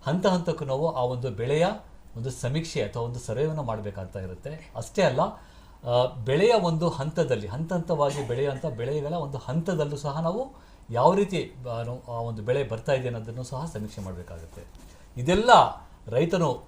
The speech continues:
ಮಾಡುತ್ತಿರುವ ಅಥವಾ ಮಾಡಬೇಕಾಗಿರೋದಂತಹ ಒಂದು ಸಮೀಕ್ಷೆಗಳಾಗಿದ್ರೆ, ನಮಗೆ ಇಲಾಖೆ ವತಿಯಿಂದ ಅಥವಾ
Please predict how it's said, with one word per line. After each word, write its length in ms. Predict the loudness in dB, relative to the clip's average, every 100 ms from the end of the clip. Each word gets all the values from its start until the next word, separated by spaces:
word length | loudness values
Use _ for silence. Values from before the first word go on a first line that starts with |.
| -2
ಮಾಡುತ್ತಿರುವ 480 | 0 0 0 2
ಅಥವಾ 160 | 2 0
ಮಾಡಬೇಕಾಗಿರೋದಂತಹ 1040 | -2 -2 0 4 6 6 4 -2 -6 -6
ಒಂದು 360 | -4 -6 -8 -10 -14 -20
ಸಮೀಕ್ಷೆಗಳಾಗಿದ್ರೆ, 1400 | -10 0 2 2 0 0 2 2 -2 2 2 2 -2 -16 -20 -20 -20 -20 -20 -16 -8
ನಮಗೆ 420 | 0 2 6 4
ಇಲಾಖೆ 540 | 4 2 4 6 4
ವತಿಯಿಂದ 460 | 2 0 -2 -2 -2
ಅಥವಾ 640 | -2 -4 -2 0 0 -2